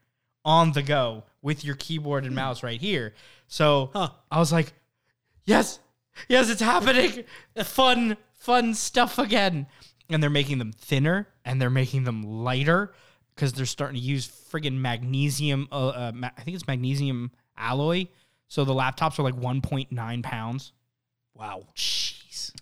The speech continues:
Speaker 1: Like, fully loaded, not just the shell. Your whole laptop, one point nine pounds.
Speaker 3: Holy crap.
Speaker 1: Uh,
Speaker 2: That's wild.
Speaker 1: yeah, and I'm like, they're starting to put O L E Ds, like, mini L E Ds on the,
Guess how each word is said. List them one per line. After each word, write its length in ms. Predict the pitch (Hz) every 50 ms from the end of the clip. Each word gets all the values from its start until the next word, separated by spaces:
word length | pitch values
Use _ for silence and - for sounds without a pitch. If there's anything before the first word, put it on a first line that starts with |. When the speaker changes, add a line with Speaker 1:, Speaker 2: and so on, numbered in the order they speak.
| - -
Speaker 1:
Like, 140 | 143 139 135
fully 260 | - 196 190 180 160
loaded, 340 | 151 151 139 120 104 101 107
not 180 | 131 143 147 -
just 160 | 165 147 -
the 60 | 151 135
shell. 280 | - 147 117 98 101 - _ - - - 170 147 - - - - - - _ -
Your 120 | 147 -
whole 240 | - - 208 220 202
laptop, 480 | 180 165 - - 127 104 - _ _ _ _
one 160 | - 147 151
point 180 | - 151 135 131
nine 160 | 123 120 113
pounds. 160 | - 107 98 269 233
Speaker 3:
Holy 160 | 151 127 117
crap. 460 | - - - 190 185 165 131 117 - _ _ _ _
Speaker 1:
Uh, 280 | 147 135 131 131 127 123
Speaker 2:
That's 120 | 123 120 113
wild. 380 | 117 117 113 113 107 110 - _
Speaker 1:
yeah, 240 | - 160 139 123 - - - _ -
and 140 | 147 143 143
I'm 140 | 147 151
like, 340 | 151 147 143 135 123 - - _ _ _ _ _
they're 180 | 139 143 139 135
starting 240 | - - 165 147
to 120 | 143 127 -
put 160 | 139 135 -
O 180 | - 135 135 143
L 160 | 147 151 151 147
E 80 | 151
Ds, 520 | 147 151 151 156 156 160 160 151 147 - -
like, 160 | 127 117 110
mini 240 | 127 135 139 139 147
L 120 | 139 139 139
E 60 | 131
Ds 280 | 135 139 143 147 135 135
on 120 | 120 113
the, 140 | 110 107